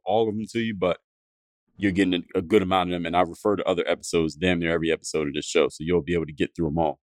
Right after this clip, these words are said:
Episode fifteen twenty-six, how to strategize properly. Episode number fifteen twenty-five, long-term strategy: What feels good versus doing what works.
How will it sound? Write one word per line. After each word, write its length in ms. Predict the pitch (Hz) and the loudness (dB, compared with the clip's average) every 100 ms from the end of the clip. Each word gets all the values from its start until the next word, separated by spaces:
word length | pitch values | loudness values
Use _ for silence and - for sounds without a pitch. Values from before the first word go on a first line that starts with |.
| _ - | _ -4
Episode 380 | 98 - 110 | -2 4 2
fifteen 400 | - 117 - - | 4 0 2 0
twenty-six, 640 | - 104 95 - 110 - - | 0 0 0 2 0 0 0
how 100 | 92 | 0
to 60 | |
strategize 640 | - - 98 92 95 90 87 - | 0 0 0 2 4 4 2 0
properly. 440 | 104 - 71 - _ _ _ | 0 0 -10 -12 _ _ _
Episode 360 | - 104 - 101 | -2 -2 2 2
number 200 | 98 87 | 2 -2
fifteen 560 | - 120 - 120 110 104 | 2 2 2 0 0 -2
twenty-five, 800 | - 120 107 - 127 90 - _ | -2 0 0 0 2 2 0 _
long-term 580 | - 95 120 117 104 92 | -4 0 2 0 -2 -4
strategy: 480 | - 95 80 71 76 | -2 0 0 -2 -8
What 220 | 80 110 _ | 2 2 _
feels 300 | - 131 127 107 | -2 0 0 0
good 320 | 127 127 113 _ _ _ | 2 2 -2 _ _ _
versus 640 | 113 123 - 95 92 - _ _ _ - | 4 4 4 0 0 -4 _ _ _ -6
doing 380 | 110 110 104 95 | 0 2 2 2
what 200 | 101 110 | 2 2
works. 480 | 92 107 - - | 2 0 -2 -12